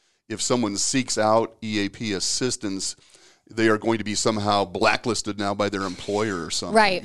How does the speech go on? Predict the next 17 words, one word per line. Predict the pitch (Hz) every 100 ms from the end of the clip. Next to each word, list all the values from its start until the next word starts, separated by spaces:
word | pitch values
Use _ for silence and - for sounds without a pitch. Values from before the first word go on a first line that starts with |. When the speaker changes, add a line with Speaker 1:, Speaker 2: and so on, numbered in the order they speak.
| -
Speaker 2:
right. | 214 208 196 - 202
That, | 202 185 180 -
um, | 196 180 165 165 165
that | 180
confidentiality | 190 180 170 165 - 151 147 151 151
piece. | - 143 -
And | 202
I | 214
remember | 269 277 226 190 180
as | 170 175
a | 170
manager | 170 190 202 175 151 143 147
who | 151 170
partnered | - 160 160 151
with | 156 147 -
Best | 151 147 -
Care, | - 147 147